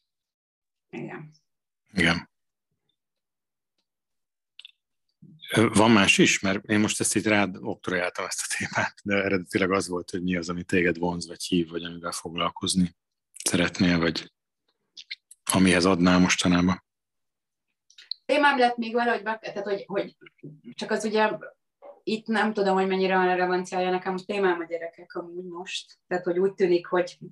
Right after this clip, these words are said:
Speaker 1: valahogy támad, és akkor ezt így jó, jó értem, azt mondom, hogy támad az élet, élet több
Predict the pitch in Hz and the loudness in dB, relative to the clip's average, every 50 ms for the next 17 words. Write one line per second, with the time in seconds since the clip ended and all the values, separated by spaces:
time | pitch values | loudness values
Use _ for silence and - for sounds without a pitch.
0 | _ _ _ _ _ _ _ _ _ _ _ _ _ 202 202 196 190 190 180 180 | _ _ _ _ _ _ _ _ _ _ _ _ _ 2 4 4 4 4 2 0
1 | - - 208 202 180 180 180 175 175 170 - - - - - 160 - 185 185 180 | -2 0 2 4 4 4 2 0 -2 -2 -4 -6 -10 -12 -12 -8 -4 -2 -2 -2
2 | 185 - 202 185 - 202 196 185 180 180 180 190 190 185 180 175 175 - 185 180 | -2 -4 -8 -6 0 2 2 2 2 2 0 2 2 2 2 0 -2 -2 -4 -4
3 | 185 185 - 190 190 190 180 - - 208 202 190 180 175 170 170 170 175 170 170 | -4 -2 -2 -4 -4 -4 -4 -4 -2 0 0 0 0 -2 -4 -6 -6 -4 -4 -4
4 | 170 165 - 180 185 170 165 160 156 160 - - 175 170 - | -4 -4 -2 0 0 2 2 0 -2 -4 -6 -4 -4 -4 -4